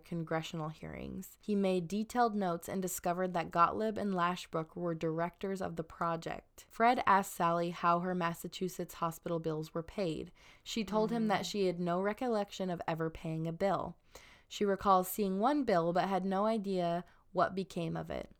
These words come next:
Speaker 1: Fred asked if her parents might have paid the bills. She called them and they said that they haven't seen any bills or paid anything related to her illness. Fred asked Sally if she was in the hospital for the entire seven months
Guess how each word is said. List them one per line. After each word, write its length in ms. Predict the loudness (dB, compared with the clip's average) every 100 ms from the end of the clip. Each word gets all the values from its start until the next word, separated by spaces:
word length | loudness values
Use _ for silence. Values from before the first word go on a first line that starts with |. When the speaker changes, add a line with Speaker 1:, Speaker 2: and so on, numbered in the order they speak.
| -20
Speaker 1:
Fred 260 | 0 4 6
asked 300 | 6 4 0
if 100 | -4
her 100 | -4
parents 360 | 2 2 2 0
might 160 | -2
have 100 | -2
paid 200 | -4 -4
the 80 | -2
bills. 480 | -2 0 -2 -4 -8
She 640 | -4 0 0 2 0 -2 -4
called 360 | 4 4 4
them 320 | 2 0 0 -2
and 200 | -2 0
they 120 | -2
said 260 | 0 -2 -2
that 100 | -4
they 100 | -2
haven't 340 | -2 -2 -4
seen 180 | -4 -2
any 200 | 0 0
bills 340 | 0 0 -2
or 100 | -2
paid 400 | -6 -6 -4 -4 -2
anything 440 | -2 -2 -2 -2
related 440 | -2 -2 -2 -4 -4
to 120 | -6
her 220 | -6 -6
illness. 640 | -4 -4 -6 -10 -14 -18 -20
Fred 320 | 2 6 6
asked 320 | 8 6 6 0
Sally 480 | 2 2 2 0
if 100 | 0
she 240 | -2 0 2
was 160 | 2
in 80 | 2
the 60 | 0
hospital 720 | 2 2 0 -2 2 2 2
for 180 | 0 -2
the 140 | 0
entire 420 | -2 -2 0 0 0
seven 300 | -2 -2 0
months 380 | 0 -2 -6